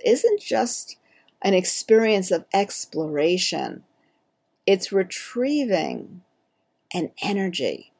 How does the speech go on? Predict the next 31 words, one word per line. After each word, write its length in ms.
It's 160
retrieving 640
a 60
frequency 680
that 160
becomes 480
integrated 680
within 480
us. 500
And 140
if 100
we 120
follow 600
that 260
practice 520
and 120
we 80
work 440
with 280
spiritual 580
teachers 880
and 120
we 100
work 340
with 200
power 380
animals 440
in 160
these 220
non-ordinary 1000
ranges, 840